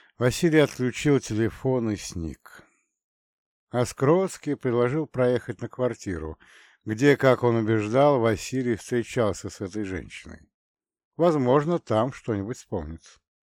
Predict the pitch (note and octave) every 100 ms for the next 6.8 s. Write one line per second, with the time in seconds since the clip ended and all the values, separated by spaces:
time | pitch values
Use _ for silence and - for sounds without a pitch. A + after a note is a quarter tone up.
0 | _ _ _ _ _ _ _ _ _ _
1 | _ _ _ _ _ _ _ _ _ -
2 | C#3 C3 F3+ F3+ E3 D3+ F3+ D#3+ - C#3+
3 | B2+ A#2+ - A#2 A#2+ G2 F#2 D#2 G#2 G2
4 | - D#3+ D3+ A#2 A2 G2 A2 C3+ B2 G#2+
5 | G#2+ - G2+ G#2 A2 A2 A#2 A2 G#2+ -
6 | - F#2 F#2+ F#2+ C#2 A#1 -